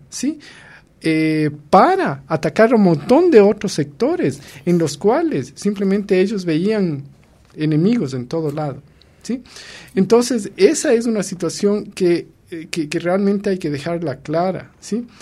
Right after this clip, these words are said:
Eh, por otro lado, es decir, lo, lo que tú mencionabas, eh, eh, hablo un poco, eh, de mi caso, ¿sí? Es decir, en ningún momento,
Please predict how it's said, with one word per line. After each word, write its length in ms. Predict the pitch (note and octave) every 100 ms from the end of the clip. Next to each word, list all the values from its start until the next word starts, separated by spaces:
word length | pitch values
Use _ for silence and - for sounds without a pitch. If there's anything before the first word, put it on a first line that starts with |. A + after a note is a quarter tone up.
| - - -
Eh, 760 | F#3 F3+ F3 F3 E3 C#3 D#3 E3+ -
por 160 | F#3+ A3
otro 220 | C4+ A#3
lado, 480 | A3 B3+ A#3 C#3 -
es 160 | E3+ D#3+
decir, 480 | G3 G3+ F3 D#3 D#3
lo, 140 | D3+
lo 120 | D#3+ D#3+
que 100 | E3+
tú 120 | A3
mencionabas, 640 | A3+ G3 F#3 F#3 D#3+ C#3 -
eh, 440 | D3 D#3+ E3 D3+ - - _ -
eh, 380 | G#3 E3 C#3+ - C#3 - - -
hablo 280 | - E3+ G#3
un 40 | F3+
poco, 420 | F#3+ F#3+ F3 D3
eh, 340 | C#3+ C3+ C#3 C#3+
de 100 | D3
mi 140 | D3+
caso, 360 | D3 G#3 G#3 C3 -
¿sí? 240 | - A#3+ - - - -
Es 100 | F#3+
decir, 300 | F#3+ A#3+ A#3
en 220 | F#3 F#3+
ningún 380 | G3+ G3+ A#3+ E4
momento, 600 | D#4 A#3 A#3 D4 D4 D4